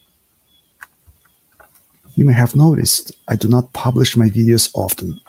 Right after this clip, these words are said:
and even if you subscribe to the channel, you will most likely not receive a new video notification, but you can try to set up a bell for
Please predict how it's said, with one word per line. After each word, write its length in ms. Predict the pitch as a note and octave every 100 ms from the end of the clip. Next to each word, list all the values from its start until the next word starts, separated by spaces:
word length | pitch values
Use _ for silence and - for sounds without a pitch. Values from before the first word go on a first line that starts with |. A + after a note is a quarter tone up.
| -
and 120 | G#2+
even 220 | D3+ D3+
if 120 | D3
you 60 | B2+
subscribe 580 | - A#2 - B2 B2 -
to 80 | A#2
the 100 | A#2
channel, 560 | - - D3 C3 A2+ -
you 140 | A#2+
will 100 | A2
most 360 | A#2 C#3+ C3+ -
likely 320 | C3 B2+ A2+
not 180 | A2+ A2+
receive 340 | A2+ - A#2+
a 40 | G#2+
new 200 | A#2+ A2
video 260 | A#2 A#2
notification, 760 | G#2+ - A2 - G2 F#2+ - - _ _
but 220 | D3+ - -
you 40 |
can 140 | A#2+ G#2+
try 300 | - B2 A#2+
to 100 | -
set 260 | - A2+
up 220 | A#2 A2+ -
a 80 |
bell 440 | G2+ - A#2 A2+ -
for 200 | -